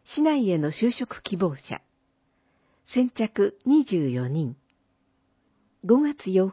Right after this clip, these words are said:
日、午前十時から電話で商工振興課。電話六三二、二四四六へ。十一、エアロビクス。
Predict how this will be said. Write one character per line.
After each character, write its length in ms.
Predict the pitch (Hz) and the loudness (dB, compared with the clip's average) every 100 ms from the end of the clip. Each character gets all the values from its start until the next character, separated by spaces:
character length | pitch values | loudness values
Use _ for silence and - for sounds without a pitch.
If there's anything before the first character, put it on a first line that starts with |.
| - | -4
日、 160 | 175 - _ _ _ | -8 -8 _ _ _
午 120 | 277 302 | -2 0
前 220 | 262 196 | 0 0
十 220 | 226 214 | 0 -2
時 140 | 185 | -4
か 160 | - 160 | -6 -4
ら 160 | 156 147 | -2 2
電 300 | 185 185 185 | 2 2 0
話 140 | 165 | -2
で 220 | 151 - _ _ _ | -4 -6 _ _ _
商 260 | - 247 285 | -6 -4 -4
工 260 | - 247 | -2 -2
振 280 | 240 214 202 | -2 -4 -4
興 240 | - 175 165 | -4 -6 -6
課。 260 | - 139 _ _ _ _ _ _ _ _ | -10 -12 _ _ _ _ _ _ _ _
電 300 | 175 214 202 | 0 0 0
話 220 | 185 185 - _ _ - | -2 -4 -8 _ _ 2
六 260 | 196 196 - | 2 2 -6
三 320 | 302 277 165 | -4 -2 -2
二、 180 | 139 - _ _ - _ | -2 -4 _ _ -20 _
二 280 | 226 285 294 | 4 4 4
四 260 | 277 220 131 | 2 0 0
四 260 | 139 185 | -2 -2
六 380 | 175 151 - 123 | -4 -8 -8 -8
へ。 140 | 117 _ _ _ _ _ _ _ _ _ _ _ _ _ _ _ _ - | -8 _ _ _ _ _ _ _ _ _ _ _ _ _ _ _ _ 2
十 220 | 247 262 | 4 6
一、 440 | 233 - - 185 _ _ _ _ _ _ - | 2 -2 -10 -10 _ _ _ _ _ _ 4
エ 120 | 202 | 4
ア 100 | 285 | 6
ロ 140 | 294 269 | 2 0
ビ 140 | 233 | -4
ク 140 | - | -6
ス。 240 | - - | -16 -16